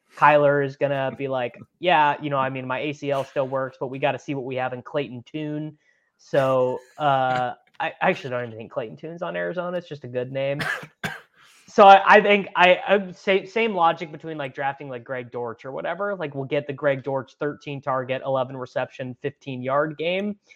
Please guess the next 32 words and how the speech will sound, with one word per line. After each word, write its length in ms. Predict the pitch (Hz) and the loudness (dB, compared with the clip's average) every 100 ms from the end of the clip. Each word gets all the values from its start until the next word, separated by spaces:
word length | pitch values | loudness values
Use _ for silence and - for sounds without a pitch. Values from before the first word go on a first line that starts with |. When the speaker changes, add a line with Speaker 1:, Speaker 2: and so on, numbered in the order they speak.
| _ _ - | _ _ -4
Speaker 1:
in 260 | 147 135 131 | 0 0 0
week 180 | 139 | -4
seventeen 640 | 139 131 127 123 143 175 185 - | -2 -4 -4 -8 -10 -8 -8 -10
against, 480 | 147 143 131 127 - | -6 -2 -2 -4 -2
uh, 240 | 156 175 147 | 0 2 0
against 360 | 165 147 139 | -2 -2 -2
the 80 | 127 | -8
Eagles. 320 | 131 123 127 | -6 -6 -8
'Cause 220 | - 131 123 | -4 -4 -4
I 100 | 131 | -6
just 240 | 131 - | -8 -6
think 280 | 131 123 - _ - _ - | -6 -6 -12 _ -20 _ 4
what, 240 | 196 - | 4 6
like, 180 | 175 156 | 4 8
why 200 | 170 170 | 8 8
would 160 | 160 | 6
veterans 340 | 143 143 139 131 | 4 4 2 -2
even 220 | 127 120 | -6 -6
be 100 | 117 | -8
playing 320 | - 131 110 | -6 -8 -8
in 120 | - | -12
that 180 | - - | -14 -14
game? 240 | - 82 170 | -12 -8 -6
Like, 200 | 127 110 | -4 0
Arizona, 540 | 151 147 151 151 151 | 0 2 4 4 4
Arizona 380 | 170 196 226 220 | 4 4 4 4
wants 240 | 185 175 | 2 0
to 100 | - | -4
set 220 | 156 156 147 | -4 -4 -4
themselves 400 | 143 - 135 131 | -6 -2 -2 -2
up 260 | 127 127 - _ _ _ _ - | -4 -4 -10 _ _ _ _ -6
to, 520 | 156 135 127 123 127 | -4 -2 -2 -4 -6